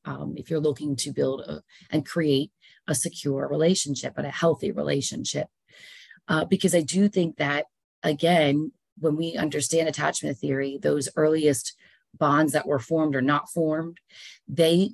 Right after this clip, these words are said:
they will impact us and we will take them. And that moving forward to early experiences that we have. So our first romantic relationships, maybe in our teenage years or our early adult years. So all those experiences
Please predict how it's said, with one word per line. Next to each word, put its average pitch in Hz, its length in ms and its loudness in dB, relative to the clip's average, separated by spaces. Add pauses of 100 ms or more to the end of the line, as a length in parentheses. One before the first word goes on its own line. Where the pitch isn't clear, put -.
they 156 160 2
will 165 280 4
impact 131 420 -2
us - 180 -10
and 135 100 -2
we 139 60 -2
will 165 180 2
take - 240 -4
them. 127 220 -8
And 143 220 -4 (260)
that 160 420 2
moving 156 280 0
forward 156 400 -2 (100)
to 139 240 -2 (100)
early 143 220 2
experiences 151 680 -4
that - 160 -4
we 185 100 -4
have. 196 360 -2 (400)
So 147 140 -6
our 135 120 -4
first - 440 -4 (140)
romantic 143 380 -2
relationships, 143 640 -4
maybe 131 400 -6
in 127 80 -6
our 127 160 -6
teenage 202 540 2
years 170 360 -4
or 139 80 -2
our 135 160 -4
early 156 280 0
adult 143 360 -2
years. 156 360 -6 (320)
So - 140 -4
all 170 200 2
those 165 120 -2
experiences 151 1120 -6